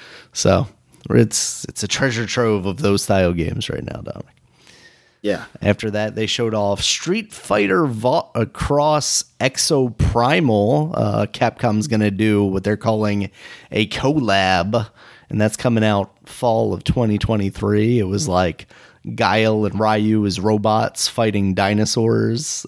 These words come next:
Speaker 1: That, that looks like
Speaker 2: Exoprimal is not even out yet. I mean, that's why I was really confused about, like,
Speaker 1: Yeah.
Speaker 2: what was hap-, I was just thinking, like, "Oh, new Street Fighter skins." Then it said Exoprimal. I said, "Oh."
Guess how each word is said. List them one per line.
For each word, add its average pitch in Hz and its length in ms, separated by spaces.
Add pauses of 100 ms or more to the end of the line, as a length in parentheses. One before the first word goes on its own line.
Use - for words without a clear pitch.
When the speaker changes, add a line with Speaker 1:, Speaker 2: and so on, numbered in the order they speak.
Speaker 1:
That, 147 340 (120)
that 190 160
looks 185 200
like 160 220
Speaker 2:
Exoprimal 202 680
is 143 80
not 190 140
even 170 260
out 143 220
yet. 120 240
I 139 60
mean, 202 160
that's 262 180
why 254 140
I - 20
was 214 140
really 233 160
confused 226 420
about, 165 260
like, 98 180
Speaker 1:
Yeah. - 40
Speaker 2:
what 175 80
was 151 120
hap-, 170 220 (440)
I 175 80
was 269 80
just - 100
thinking, 180 220
like, 160 160
"Oh, 170 140
new 135 200
Street 165 220
Fighter 104 160
skins." 80 480
Then 120 120
it 120 60
said 113 240 (180)
Exoprimal. 143 440
I - 20
said, 147 160
"Oh." 160 240